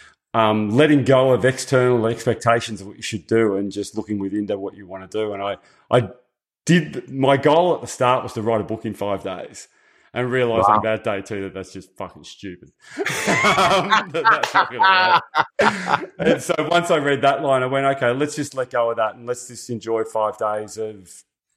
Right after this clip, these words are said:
Speaker 1: cl-, mental clarity and all that sort of stuff," and loved it. And I'm still feeling the benefits of it now, which is, I guess, what you're talking about with this,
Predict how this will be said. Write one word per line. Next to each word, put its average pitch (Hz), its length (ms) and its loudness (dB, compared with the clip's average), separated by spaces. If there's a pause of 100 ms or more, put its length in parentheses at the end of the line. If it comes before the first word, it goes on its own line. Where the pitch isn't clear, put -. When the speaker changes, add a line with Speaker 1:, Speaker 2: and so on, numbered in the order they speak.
(160)
Speaker 1:
cl-, 123 140 -4
mental 113 280 -4
clarity 107 460 2
and 101 100 -4
all 101 180 -2
that 104 160 -4
sort 117 100 -8
of 107 40 -10
stuff," 104 200 -6
and 123 160 -2
loved 120 200 2
it. 143 80 0
And 147 280 4 (420)
I'm 190 100 6
still 165 240 2
feeling 139 320 4
the 123 60 2
benefits 113 400 0
of 113 140 2
it 104 100 -4
now, 110 320 0
which - 160 -12
is, 117 100 -4
I 127 100 4
guess, 147 220 4
what 143 140 2
you're 120 140 0
talking 127 420 2
about 101 320 -2
with 110 220 -6
this, - 360 -2